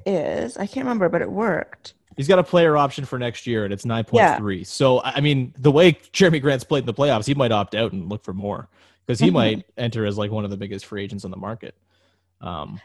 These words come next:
Speaker 1: And, I mean, Norman Powell, too, if they, maybe if they both switch spots for a year and were able to do more things in new roles, they would both have the option of opting out and getting more money.
Speaker 2: Well, so Grant can opt out this summer.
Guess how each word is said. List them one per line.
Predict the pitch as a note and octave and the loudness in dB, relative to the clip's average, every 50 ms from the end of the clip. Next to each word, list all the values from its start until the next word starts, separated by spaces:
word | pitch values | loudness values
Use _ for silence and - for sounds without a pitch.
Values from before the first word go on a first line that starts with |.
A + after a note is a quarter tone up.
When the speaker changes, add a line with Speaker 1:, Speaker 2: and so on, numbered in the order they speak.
| _ _ - | _ _ -2
Speaker 1:
And, | B3+ B3 B3 | 0 2 2
I | C4 | 2
mean, | C4 C4 C4 B3 A#3 A#3 | 4 4 2 2 2 2
Norman | A#3+ B3+ C4 C#4 C4 | 2 2 4 2 2
Powell, | D4 C#4+ A#3 A3 G#3 G#3 | 2 4 4 4 2 2
too, | - D4+ D#4 | 0 0 2
if | A#3 G3+ G3+ - | 2 2 0 0
they, | A3 G#3 G3+ G3 - - | 0 0 2 0 0 0
maybe | G3 G3 G3 G3+ G3+ G3+ | -2 -2 0 0 0 -2
if | G#3 G3+ G3+ | -2 -2 -4
they | F#3+ F#3+ | -6 -4
both | F#3 F#3 F#3 F#3 - | -2 -2 -2 -2 -4
switch | - - - - G3 F3 - - | -10 -14 -6 -4 -4 -4 -4 -6
spots | - - - F3+ G3+ G#3 F#3+ - - - - | -8 -4 -2 0 0 0 0 -2 -6 -10 -10
for | - F3+ E3+ | -6 -4 -4
a | E3 | -2
year | E3+ G3 A#3+ A3+ F#3+ F#3 F#3 F#3+ - _ _ _ _ _ _ - | -2 -2 -2 -2 -2 -2 -2 -4 -8 _ _ _ _ _ _ -8
and | F#3 F#3+ | -2 2
were | F#3+ F3+ | 4 4
able | F3+ F3+ F3+ F3 | 4 4 2 0
to | - F3+ | -2 -4
do | E3 - F#3 F#3+ F#3 | -4 -2 -2 0 0
more | F3+ F3+ E3+ E3+ | 0 0 0 0
things | - - G3+ G3+ G3+ F#3+ F3+ E3+ - | -2 -2 -4 -4 -4 -4 -6 -6 -4
in | - E3+ E3+ D#3+ D#3+ D#3+ - - E3+ | -4 -4 -2 -2 -4 -4 -4 -4 -4
new | E3+ E3 E3 | -4 -2 0
roles, | E3 F3 A3 A3+ F#3 E3+ E3+ E3 - - _ _ - | 2 2 4 4 2 2 0 -2 -4 -10 _ _ -4
they | F3+ F3+ | -2 -2
would | F3 E3+ | -2 0
both | F3 F3 A3+ A#3+ | 0 0 0 0
have | - B3+ F3 - | 0 -2 -2 0
the | E3+ D#3+ | 2 2
option | D#3 D3+ - - - E3 | 2 2 0 -4 -8 -8
of | D3+ - _ _ _ - | -8 -10 _ _ _ -2
opting | E3 D#3+ - - D#3+ D#3+ D#3 | -2 -2 -2 -2 -4 -2 0
out | D3+ D3+ D3+ - - | 0 0 0 0 0
and | D3+ D#3 D3+ | 0 0 0
getting | D3+ D3+ D3+ D3 | 0 -2 -2 -4
more | C#3+ C#3+ | -4 -4
money. | D3+ C#3+ C#3+ D3 - - _ _ _ _ _ _ _ | -4 -6 -6 -8 -10 -12 _ _ _ _ _ _ _
Speaker 2:
Well, | - E3 F3 E3+ E3 D3+ | 4 6 8 8 6 6
so | - F#3 F3+ E3+ D#3+ D3 - - D#3+ D#3+ D#3 | 6 6 6 6 6 2 -2 -10 -16 -16 -4
Grant | - D#3+ E3+ G3+ G#3+ - | 2 2 2 4 2 2
can | D#3+ | 0
opt | D3+ D3+ C#3+ - | 0 2 2 4
out | C3+ A#2 G2+ | 4 4 2
this | A#2+ C3 - | 0 -2 -4
summer. | - - - - - - _ | -4 -8 -10 -10 -12 -18 _